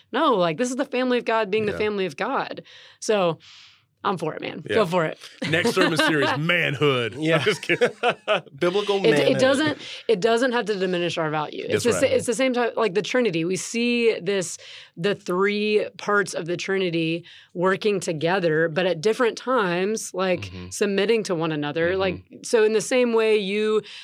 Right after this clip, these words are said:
Speaker 1: speaking specifically to men or specifically to women in this moment doesn't have to mean a devaluing.
Speaker 2: Sure.
Speaker 1: I think that's
Speaker 3: Mm-hmm.
Speaker 1: what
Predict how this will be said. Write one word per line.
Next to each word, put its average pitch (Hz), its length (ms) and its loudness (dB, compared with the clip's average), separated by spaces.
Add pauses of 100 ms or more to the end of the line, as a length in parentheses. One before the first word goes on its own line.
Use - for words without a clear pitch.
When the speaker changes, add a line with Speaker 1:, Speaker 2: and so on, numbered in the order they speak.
(140)
Speaker 1:
speaking 214 420 -2
specifically 202 560 0
to 190 160 -4
men 190 260 0
or 180 60 2
specifically 185 420 -4
to 170 120 -2
women 180 280 0
in 165 60 -2
this 160 180 -6
moment 180 360 -2
doesn't 202 220 -2
have 233 100 -2
to 220 60 -8
mean 208 140 0
a 180 60 -2
devaluing. 151 600 -2
Speaker 2:
Sure. - 200 -6
Speaker 1:
I 190 60 0
think 247 180 0
that's 233 240 0
Speaker 3:
Mm-hmm. - 80 2
Speaker 1:
what - 120 -2